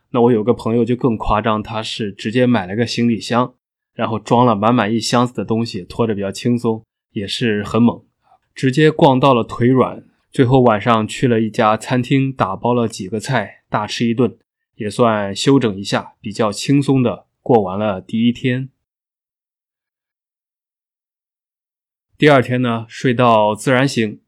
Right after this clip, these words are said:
没有计划，没有安排，看到天气不错，于是就开始了新一天的行程。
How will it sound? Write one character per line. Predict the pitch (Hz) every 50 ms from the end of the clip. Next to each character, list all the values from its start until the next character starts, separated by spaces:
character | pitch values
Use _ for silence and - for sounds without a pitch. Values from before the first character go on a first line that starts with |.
| _ _
没 | - 143 131
有 | 135 143 123 117
计 | 117 - 139 127
划， | 110 120 110 101 - -
没 | 113 110 113 113
有 | 117 107 101 98
安 | 95 98 110 120
排， | 113 110 95 92 101 - _ -
看 | - - 123
到 | 117 120 113 107 104 101 101
天 | - - 131 127
气 | 123 120
不 | 98 107
错， | 113 - - 123 98 - - _ _ _ _ _ _ _
于 | - 113
是 | 117 113 - 127 110
就 | 98 117 104
开 | 98 - - 120
始 | 117 110 - 95
了 | 87 90
新 | - - - 139 147
一 | 143 117
天 | - - 123 113 110
的 | 104 101
行 | - - - 98 110
程。 | 113 - - 110 104